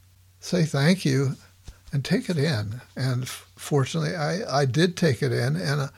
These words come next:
and I don't worry about the quality of my voice anymore, microphones not, notwithstanding. <laughs>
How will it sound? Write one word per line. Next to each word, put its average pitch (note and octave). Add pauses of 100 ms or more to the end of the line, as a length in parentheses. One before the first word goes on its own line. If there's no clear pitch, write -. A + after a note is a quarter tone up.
(340)
and D3
I D#3
don't F#3
worry F#3+
about A#2+
the -
quality C3
of C#3
my D3
voice E3
anymore, A2 (1000)
microphones B2+
not, B2 (220)
notwithstanding. C3 (180)
<laughs> -